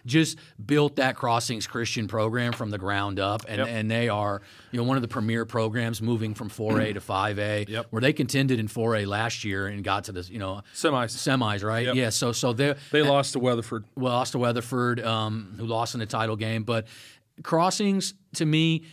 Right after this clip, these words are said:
Speaker 1: and, and, and I don't wanna leave out Evan Krotz and Matt Goodell
Speaker 2: Yep.
Speaker 1: because they are the ultimate glue dudes that
Speaker 2: Yeah.
Speaker 1: do everything for that team. And,
Speaker 2: Gotta
Speaker 1: and
Speaker 2: have those guys.
Speaker 1: gotta have those guys, and they can flat score.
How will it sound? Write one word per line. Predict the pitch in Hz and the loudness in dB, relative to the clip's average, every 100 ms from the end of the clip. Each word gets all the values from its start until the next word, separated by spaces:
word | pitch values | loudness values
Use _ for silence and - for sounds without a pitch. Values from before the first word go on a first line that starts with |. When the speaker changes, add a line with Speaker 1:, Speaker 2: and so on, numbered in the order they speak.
| - | -6
Speaker 1:
and, | 139 147 | -4 0
and, | 151 151 | -2 0
and | 151 | 0
I | 160 | 2
don't | 185 | 2
wanna | 175 156 | 4 4
leave | 156 139 | 4 4
out | 143 143 143 | 4 4 2
Evan | 131 131 131 | 0 0 -2
Krotz | 117 131 135 139 - - | -2 0 0 0 -4 -4
and | 123 107 | -2 -2
Matt | 107 110 | -2 -2
Goodell | 101 95 104 110 131 - | -4 0 2 2 0 -4
Speaker 2:
Yep. | 113 110 | -4 -2
Speaker 1:
because | 123 151 131 123 101 | 0 2 2 2 0
they | 117 147 | 0 0
are | 143 135 131 127 | 2 2 4 2
the | 107 117 120 117 117 - - - - | 0 0 2 2 0 -6 -20 -10 2
ultimate | 151 160 160 147 139 117 | 4 6 4 2 2 2
glue | 127 139 143 | 2 2 4
dudes | 143 147 151 - | 4 4 2 0
that | 120 113 98 | -2 -2 0
Speaker 2:
Yeah. | 127 | 0
Speaker 1:
do | 123 123 | 0 -2
everything | 120 135 143 139 | -2 -2 0 -2
for | 143 | 0
that | 143 139 | -2 -2
team. | 156 151 151 151 - - | -2 0 0 -2 -12 -6
And, | 127 127 120 123 | -2 0 0 0
Speaker 2:
Gotta | 127 131 | 4 4
Speaker 1:
and | 120 | 4
Speaker 2:
have | 135 113 | 2 2
those | 98 - | -4 0
guys. | 139 | 2
Speaker 1:
gotta | 165 160 | 4 4
have | 160 165 | 4 4
those | 160 156 | 2 0
guys, | 156 151 156 139 | 2 2 0 -2
and | 139 | -4
they | 131 | -4
can | 139 120 | -4 -4
flat | 143 143 | -2 -2
score. | - 151 143 | -2 -2 0